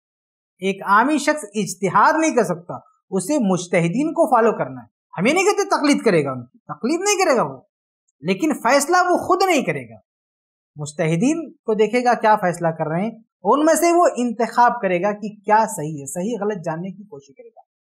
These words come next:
लेकिन खुद बैठ के decision नहीं लेगा कि इस मसले का ये शरई हल है। ये फैसला वो खुद नहीं करेगा, फैसला उलमा करेंगे। उलमा फैसला करेंगे, उनके फैसलों को पर जो है वो गौर करेगा,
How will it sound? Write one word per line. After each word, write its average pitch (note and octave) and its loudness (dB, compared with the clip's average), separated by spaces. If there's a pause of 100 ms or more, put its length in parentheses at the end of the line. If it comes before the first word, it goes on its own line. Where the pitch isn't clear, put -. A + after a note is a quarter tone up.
(220)
लेकिन E3+ -2
खुद F#4 2
बैठ A#3 4
के A#3 4
decision G3 -4
नहीं G#3+ -2
लेगा G#3+ 4 (640)
कि A3 0 (640)
इस B3 0
मसले A3 2
का A3+ 2 (640)
ये E3 2 (200)
शरई G3+ 2
हल G3+ 2
है। C3 -10 (300)
ये F#3 0
फैसला G#3 2
वो A#3 0
खुद D4+ 2
नहीं D#4 4
करेगा, E3+ 0
फैसला F3+ 0
उलमा F3+ 2
करेंगे। B2 -16 (220)
उलमा G3 2
फैसला A#3+ 2
करेंगे, C#4 0
उनके C#4 0
फैसलों A#3+ -2
को B3+ 2 (540)
पर A3+ 2
जो G#3 2
है G#3+ 4
वो A#3 4
गौर C#4+ 4
करेगा, G#3+ 4